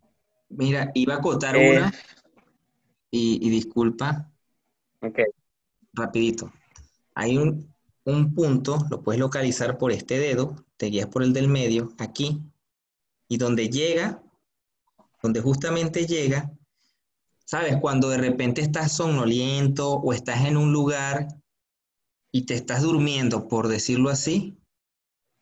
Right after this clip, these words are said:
Speaker 1: aquí tú logras conectar con despertar rápido. Aquí. Es decir, te guías por este dedito donde finaliza, allí. Y ahí conectas también,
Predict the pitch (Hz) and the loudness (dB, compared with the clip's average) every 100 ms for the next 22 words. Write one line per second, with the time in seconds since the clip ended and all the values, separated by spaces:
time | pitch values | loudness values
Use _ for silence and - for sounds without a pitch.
0 | _ 120 120 156 185 - - _ _ _ | _ -6 -4 -2 -2 -4 -10 _ _ _
1 | _ _ _ 135 127 127 139 160 185 190 | _ _ _ 2 4 4 2 0 -2 -2
2 | 156 131 120 - 139 170 170 165 147 120 | -2 -2 -4 -6 -6 -4 -4 -2 0 0
3 | 104 - _ - 120 - 120 - 117 127 | -2 -8 _ -4 -4 -2 -4 -2 -4 -2
4 | 120 - 98 - _ _ _ _ _ _ | -4 -6 -8 -10 _ _ _ _ _ _
5 | _ 113 - 117 113 - _ _ _ _ | _ -10 -6 -6 -8 -12 _ _ _ _
6 | _ _ _ _ - 117 139 123 123 117 | _ _ _ _ -10 -4 -2 -2 -2 -2
7 | 123 123 147 139 143 135 131 180 - 214 | -2 -2 -2 -2 -2 0 0 0 -2 -4
8 | 185 139 127 123 127 120 120 185 - 254 | -2 -2 0 0 -2 0 0 0 -2 -6
9 | - _ _ _ 107 104 - - _ _ | -8 _ _ _ -6 -6 -10 -14 _ _
10 | _ _ _ _ _ _ _ _ _ _ | _ _ _ _ _ _ _ _ _ _
11 | _ _ _ _ _ _ _ _ _ 127 | _ _ _ _ _ _ _ _ _ 0
12 | 117 113 117 139 135 143 143 165 165 135 | 2 2 0 0 0 0 -2 -4 -4 -2
13 | 113 113 107 98 98 | -2 0 0 -2 -6